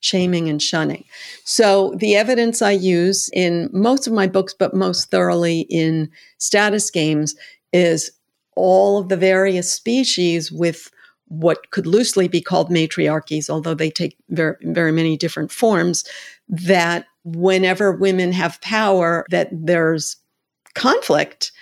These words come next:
and aggression. And so it's a mammalian <laughs> thing. And there's female conflict and aggression and male conflict aggression and combined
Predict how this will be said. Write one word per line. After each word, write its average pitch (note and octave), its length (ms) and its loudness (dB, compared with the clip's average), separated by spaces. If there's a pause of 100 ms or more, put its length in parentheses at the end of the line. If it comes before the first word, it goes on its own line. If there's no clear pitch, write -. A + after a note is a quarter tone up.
(380)
and F3+ 800 -2 (460)
aggression. F3+ 760 0 (400)
And F3 640 0
so D#3+ 1120 0 (720)
it's F3+ 240 0
a G3+ 60 2
mammalian G#3 720 2
<laughs> - 20 -10
thing. G3+ 800 2 (460)
And E3+ 520 0
there's E3 600 -2 (100)
female G3 440 2
conflict G3+ 560 -2
and G#3+ 120 0
aggression G#3+ 460 0
and F#3+ 140 0
male F3+ 220 0
conflict F#3+ 500 -4
aggression G3+ 600 -2
and F#3 480 -2
combined G3 760 0